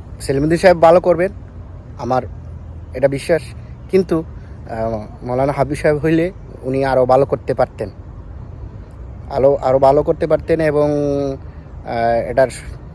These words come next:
প্রবাবিলিটি ছিল। কেননা সেলিমুদ্দিন সাহেবকে, আহ, যদি আমরা দেখি উনি ঢাকায় থাকেন, ইদানিং এলাকায় এসে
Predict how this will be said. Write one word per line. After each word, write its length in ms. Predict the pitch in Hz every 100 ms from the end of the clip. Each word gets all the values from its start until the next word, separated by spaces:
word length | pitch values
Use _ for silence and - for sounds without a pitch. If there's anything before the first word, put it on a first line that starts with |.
| -
প্রবাবিলিটি 520 | 156 156 156 151 147 139 - - - -
ছিল। 180 | 147 127 110 - - -
কেননা 400 | 135 147 147 113
সেলিমুদ্দিন 460 | - 139 143 151 165
সাহেবকে, 480 | 165 151 151 165
আহ, 920 | 170 - - - - 131 127 127 127 117
যদি 180 | 131
আমরা 220 | 139 131 123
দেখি 360 | 123 - 151 - - - - - - -
উনি 180 | 139
ঢাকায় 260 | 135 113 131
থাকেন, 280 | 135 131 143 - - - - - - - -
ইদানিং 440 | - 139 147 160 156 - - - - - - -
এলাকায় 380 | 135 131 131 131
এসে 300 | 123 139 131